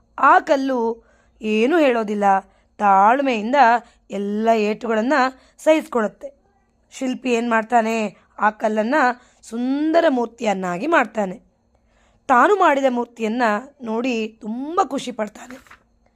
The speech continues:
ಈ ಸುಂದರ ಕಲ್ಲಿನ ಮೂರ್ತಿಯನ್ನ ನೋಡ್ಲಿಕ್ಕೆ ಜನ್ರು ಏನ್ ಮಾಡ್ತಾರೆ? ಆ ಊರಿನ ಜನ್ರು ಸಾಲು ಸಾಲಾಗಿ ಬರ್ಲಿಕ್ಕೆ ಪ್ರಾರಂಭ ಮಾಡ್ತಾರೆ. ಅವರು ಮೂರ್ತಿಯ ಸೌಂದರ್ಯವನ್ನ ನೋಡಿ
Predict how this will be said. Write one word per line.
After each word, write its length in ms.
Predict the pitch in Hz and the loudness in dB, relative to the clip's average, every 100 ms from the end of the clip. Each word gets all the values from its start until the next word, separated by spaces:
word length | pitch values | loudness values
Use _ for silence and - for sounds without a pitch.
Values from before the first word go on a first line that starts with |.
| _ _ _ _ _ _ - | _ _ _ _ _ _ 2
ಈ 160 | 269 | 2
ಸುಂದರ 420 | 214 294 349 453 277 | 2 2 4 4 2
ಕಲ್ಲಿನ 240 | 339 311 | 2 2
ಮೂರ್ತಿಯನ್ನ 480 | 285 262 - 254 240 | 2 0 -2 -2 0
ನೋಡ್ಲಿಕ್ಕೆ 840 | 233 220 214 233 - 302 220 226 _ _ _ _ 208 | 0 0 0 -2 2 4 4 -2 _ _ _ _ -8
ಜನ್ರು 320 | 180 208 233 | -4 -2 0
ಏನ್ 180 | 214 226 | 0 0
ಮಾಡ್ತಾರೆ? 380 | 220 220 214 208 | -2 0 0 2
ಆ 120 | 214 | 2
ಊರಿನ 320 | 202 226 240 | 0 -2 -4
ಜನ್ರು 640 | 208 220 214 269 359 - _ _ | -2 0 2 4 4 0 _ _
ಸಾಲು 600 | - - 196 220 269 349 | -20 -20 -6 2 4 2
ಸಾಲಾಗಿ 480 | 320 269 240 226 247 | 2 4 4 2 0
ಬರ್ಲಿಕ್ಕೆ 420 | 233 208 208 285 | 0 0 -2 -4
ಪ್ರಾರಂಭ 340 | 269 320 254 226 | 2 2 2 0
ಮಾಡ್ತಾರೆ. 460 | 208 185 - 247 _ _ _ _ _ _ _ _ - | -2 -6 -14 -20 _ _ _ _ _ _ _ _ 2
ಅವರು 500 | 320 440 330 262 262 | 4 6 4 2 -2
ಮೂರ್ತಿಯ 560 | 262 240 320 359 339 | -4 -4 -2 0 0
ಸೌಂದರ್ಯವನ್ನ 640 | 294 220 214 269 320 349 302 | 2 0 0 0 0 2 2
ನೋಡಿ 640 | 262 233 240 269 233 247 | 0 0 0 -2 -2 -4